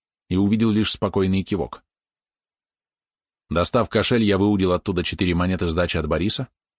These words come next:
чуть подумал и спросил: «А вексель принимаете?» Для наглядности продемонстрировал тисненный золотом бумажный прямоугольник.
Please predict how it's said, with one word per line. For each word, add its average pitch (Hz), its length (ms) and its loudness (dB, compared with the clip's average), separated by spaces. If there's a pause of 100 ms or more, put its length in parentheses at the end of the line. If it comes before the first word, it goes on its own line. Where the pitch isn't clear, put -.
(200)
чуть 113 200 -2
подумал 139 380 0
и 127 40 2
спросил: 127 640 0 (180)
«А 127 140 2
вексель 131 420 -2
принимаете?» 98 720 -4 (1300)
Для 82 220 0
наглядности 104 540 2
продемонстрировал 98 800 0
тисненный 95 440 0
золотом 101 400 2
бумажный 95 400 2
прямоугольник. 98 720 0